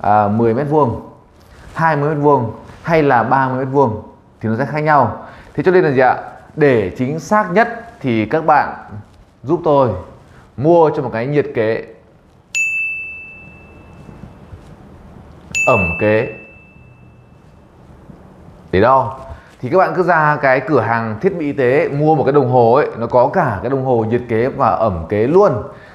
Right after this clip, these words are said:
Thì cái đó mới là cái chuẩn. Và dựa vào cái nhiệt kế, ẩm kế đấy thì các chuyên gia,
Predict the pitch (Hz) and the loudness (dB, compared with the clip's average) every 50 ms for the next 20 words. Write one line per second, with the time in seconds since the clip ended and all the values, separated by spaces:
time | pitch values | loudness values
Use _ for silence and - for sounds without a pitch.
0 | - - - 127 120 123 127 131 135 135 131 127 139 160 190 202 196 170 143 131 | -16 -6 -4 -4 -2 0 0 2 2 4 4 4 4 4 4 2 0 -4 -4 -2
1 | 123 127 139 165 180 160 139 120 - - 110 110 - - 170 135 104 87 78 - | -2 -2 0 -2 -2 -2 -4 -4 -4 -6 -6 -6 -2 0 0 0 0 -2 -8 -12
2 | - - - - - - _ - 95 107 135 139 139 135 127 131 185 226 233 - | -16 -20 -20 -20 -20 -18 _ -10 -2 0 2 2 2 2 2 2 4 4 4 4
3 | - 139 131 143 139 135 131 123 120 123 139 156 165 170 170 165 156 160 - - | 2 0 0 2 2 4 2 2 0 -2 -4 -4 -4 -2 -2 -2 -2 -2 -10 -2
4 | - 139 143 151 165 131 104 - 131 135 131 120 120 135 175 233 233 - - - | 0 2 4 4 2 0 -2 0 2 2 4 4 4 4 2 0 -4 -10 -14 -14
5 | - - 139 127 123 120 117 120 - 196 208 202 - - - 180 160 160 151 170 | -4 -2 0 2 2 0 0 0 0 0 0 0 -6 -4 -4 -4 -2 -2 0 0
6 | 170 175 170 165 147 | 2 2 2 2 0